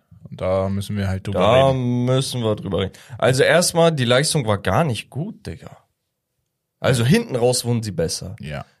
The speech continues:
Speaker 2: Aber gerade die
Speaker 1: Erste
Speaker 2: erste
Speaker 1: Halbzeit war
Speaker 2: Halbzeit, die erste halbe Stunde, du dachtest, du bist im falschen Film.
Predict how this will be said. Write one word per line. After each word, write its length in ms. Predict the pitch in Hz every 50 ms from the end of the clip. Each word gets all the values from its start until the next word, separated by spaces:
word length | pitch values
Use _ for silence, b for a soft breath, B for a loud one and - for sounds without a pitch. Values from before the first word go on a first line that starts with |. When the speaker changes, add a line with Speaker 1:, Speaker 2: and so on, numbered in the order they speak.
| _
Speaker 2:
Aber 280 | - - 95 98 104 95
gerade 380 | - 98 90 95 120 131 107 104
die 60 | 110
Speaker 1:
Erste 220 | 107 107 - -
Speaker 2:
erste 320 | 113 131 156 156 - 110 104
Speaker 1:
Halbzeit 180 | 143 131 - -
war 160 | 92 87 82
Speaker 2:
Halbzeit, 540 | 120 135 - - - - 170 156 156 151 -
die 60 | 101
erste 420 | - - 131 127 - 120 - -
halbe 220 | 123 117 110 113 110
Stunde, 800 | - - - - - 143 185 220 208 165 147 165 220 247 277 - _ _ _ _ _ _ _ _ _ _ _ _ _
du 100 | - 117
dachtest, 400 | 104 117 117 117 - 123 120 120
du 40 | 120
bist 140 | 120 117 -
im 80 | 120 -
falschen 360 | 113 110 104 101 - - 80
Film. 340 | - - 143 190 185 131 b